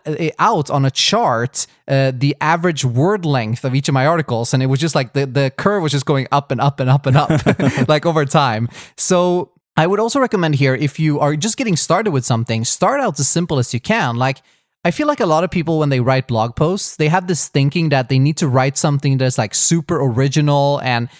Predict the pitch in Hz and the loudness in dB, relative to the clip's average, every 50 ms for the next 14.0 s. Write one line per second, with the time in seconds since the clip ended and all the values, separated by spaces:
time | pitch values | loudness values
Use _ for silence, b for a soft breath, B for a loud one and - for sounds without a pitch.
0 | B B B 135 131 131 127 123 123 135 143 - - - 180 - - 170 151 143 | B B B 0 2 2 2 0 -2 -2 -2 -2 0 -2 -2 -2 0 0 2 2
1 | 143 131 117 147 151 147 147 151 160 139 - - - - 139 139 151 147 147 143 | 0 0 2 2 2 2 2 0 0 -4 -8 -12 -2 0 2 2 2 2 0 0
2 | - 139 131 139 147 156 156 151 139 127 - - 127 143 139 120 139 - - 151 | 0 0 2 2 2 2 2 0 0 0 0 -2 -2 -2 -2 -4 -4 -4 -2 0
3 | 147 151 147 147 147 139 131 123 120 117 B B B B 135 135 151 147 - 147 | 0 2 2 2 2 2 2 0 -2 -4 B B B B 0 2 2 0 0 0
4 | 151 147 131 151 147 135 135 135 143 160 170 - - 170 160 156 151 151 151 151 | 0 2 2 2 2 2 2 2 4 2 2 0 0 0 0 0 0 0 0 0
5 | 151 143 139 127 131 127 - 135 127 127 123 139 160 160 147 _ - - 147 156 | 0 0 0 0 0 0 0 0 0 2 2 0 0 0 -2 _ -4 -2 0 0
6 | 170 170 - 147 147 151 - - - - 160 165 160 165 170 160 b b b b | 0 0 0 0 -2 -2 -2 -4 -2 -2 0 0 0 0 -2 -4 b b b b
7 | b b b _ 180 226 277 285 - 277 233 - - 160 170 175 170 143 143 139 | b b b _ 0 0 2 0 -2 -2 -4 -2 -2 -2 0 0 0 0 0 0
8 | - - 131 123 - 117 107 - - 202 196 131 110 104 95 - 156 - 220 208 | 2 2 0 2 0 -2 -4 -2 -2 0 0 0 -2 -2 -2 -2 -2 0 -2 -2
9 | 175 160 202 196 269 220 233 214 - - - - 165 143 156 175 185 170 147 143 | -2 -4 -4 -4 -4 -2 -2 -2 0 0 0 0 0 0 2 0 0 0 0 0
10 | 147 147 151 143 131 120 - 135 123 127 117 113 - - - 92 95 127 180 220 | 0 0 0 0 0 0 0 0 0 2 0 0 -2 -2 -4 -2 -2 -2 -2 -2
11 | b b b b b b - 147 127 190 208 240 247 226 - - - 160 151 151 | b b b b b b -4 -2 0 0 -2 0 0 0 0 0 0 0 0 0
12 | - 180 170 165 - 180 175 160 156 139 131 131 131 - 156 139 135 127 135 131 | 0 -2 -2 0 -2 -2 0 0 0 0 0 0 0 2 2 0 0 2 0 2
13 | 131 147 135 - - 147 147 143 123 120 120 120 110 104 117 123 151 196 _ | 2 0 -2 0 -2 0 0 2 2 2 0 0 0 0 0 0 0 -2 _